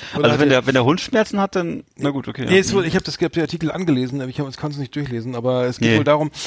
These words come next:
Speaker 1: manche Hunde, die, die, die, die jaulen und winseln, sobald man sie schief anguckt und andere laufen mit einem offenen Bein durch die Gegend, äh, und das
Speaker 2: Hm.
Speaker 1: mit den Garn. Und da ist die Frage,
Speaker 2: Ist wie bei Menschen
Speaker 1: das,
Speaker 2: auch, ne?
Speaker 1: also ich kenn das, beim Menschen hat das sicher eine charakterliche
Speaker 2: Gibt's
Speaker 1: Ausprägung.
Speaker 2: auch.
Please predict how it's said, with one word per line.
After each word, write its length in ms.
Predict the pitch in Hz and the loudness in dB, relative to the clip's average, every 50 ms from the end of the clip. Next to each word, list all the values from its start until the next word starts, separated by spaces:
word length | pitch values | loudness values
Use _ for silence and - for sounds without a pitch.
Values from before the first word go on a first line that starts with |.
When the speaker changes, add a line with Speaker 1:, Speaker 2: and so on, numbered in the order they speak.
| - - - - | -12 -12 -8 0
Speaker 1:
manche 260 | - 160 156 - 170 | 0 0 0 2 0
Hunde, 260 | 160 180 185 170 160 | 2 2 4 4 2
die, 160 | 147 151 151 139 | 4 2 0 0
die, 200 | 131 135 151 147 | -2 -6 -6 -6
die, 380 | 131 135 135 147 151 151 151 143 - - - 156 | -6 -6 -6 0 2 2 2 2 -2 -12 -12 -8
die 100 | 151 147 | 0 2
jaulen 320 | 151 147 160 165 170 156 | 4 4 4 4 4 2
und 160 | 143 143 131 | 0 -2 -2
winseln, 460 | 143 160 175 160 160 160 156 151 139 127 | 0 0 2 4 4 4 4 2 -2 -6
sobald 260 | 135 131 151 160 156 | -4 2 4 4 4
man 120 | 151 151 147 | 4 0 -2
sie 100 | 147 139 | -2 -4
schief 220 | - - 143 135 | -4 -4 -4 -4
anguckt 400 | - 147 180 180 - 156 139 - | -4 -4 -4 -4 -4 -6 -8 -8
und 60 | 139 | -6
andere 280 | - 139 160 165 160 156 | -4 0 2 4 6 6
laufen 280 | 147 147 156 139 - 139 | 6 4 2 2 0 -4
mit 80 | 135 131 | -4 -4
einem 80 | 131 | -4
offenen 320 | 127 143 131 - 135 127 117 | -6 -6 -4 -4 -4 -4 0
Bein 280 | - 135 151 165 156 | 2 2 2 2 2
durch 140 | 131 127 117 | 0 -4 -6
die 140 | - 123 - | -8 -10 -4
Gegend, 400 | - 120 120 151 156 - - - | -4 -2 -2 -2 -6 -6 -6 -4
äh, 160 | 127 131 127 | -2 0 0
und 240 | 127 127 131 120 - - - - | -2 -4 -8 -8 -10 -14 -6 -6
das 80 | 120 107 | -4 0
Speaker 2:
Hm. 160 | 101 95 95 | 0 0 0
Speaker 1:
mit 100 | 101 110 | 0 -2
den 100 | 131 120 | -4 -4
Garn. 180 | 135 139 135 - - - - - - - - - | -4 -4 -4 -6 -8 -12 -10 -10 -10 -12 -16 -12
Und 200 | - 135 135 - | -10 -8 -6 -4
da 60 | 135 127 | -4 -4
ist 100 | - - | -4 -6
die 40 | 123 | -4
Frage, 200 | - 151 143 143 | 2 4 4 6
Speaker 2:
Ist 60 | 143 | 6
wie 100 | 139 131 | 6 6
bei 60 | 123 113 | 6 4
Menschen 300 | 113 117 131 - 143 - | 4 2 2 2 2 4
Speaker 1:
das, 80 | - | 6
Speaker 2:
auch, 200 | 160 151 131 - | 6 4 4 4
ne? 160 | 120 123 143 123 | 2 2 2 2
Speaker 1:
also 220 | 123 139 131 135 | 2 0 0 0
ich 220 | 135 123 117 - | 0 -2 -4 -4
kenn 160 | - 165 170 170 | 0 0 2 4
das, 140 | 165 151 | 2 4
beim 160 | 156 147 139 143 | 2 2 2 4
Menschen 300 | 156 175 175 - 160 165 | 2 0 0 -2 -4 -4
hat 120 | 160 - | -4 -4
das 100 | 143 - | -6 -8
sicher 380 | 160 156 - 175 170 165 160 156 | -8 -6 -2 0 0 0 0 -2
eine 120 | 139 135 | -6 -10
charakterliche 580 | - - 127 139 147 - - 156 147 143 - 156 | -8 -4 -4 -4 -4 -4 -2 -4 -4 -2 -4 -2
Speaker 2:
Gibt's 220 | - 147 151 - - | -2 -2 -2 0 2
Speaker 1:
Ausprägung. 360 | - 139 131 - 156 160 | 4 4 4 4 2 -2
Speaker 2:
auch. 40 | 160 | -6